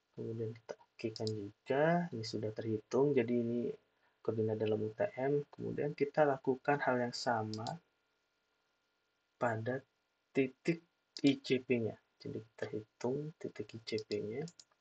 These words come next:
geometri X, meter,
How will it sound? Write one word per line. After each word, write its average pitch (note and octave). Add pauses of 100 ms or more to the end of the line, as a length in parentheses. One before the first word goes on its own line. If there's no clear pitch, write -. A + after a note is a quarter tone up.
(1400)
geometri A#2
X, - (1000)
meter, D3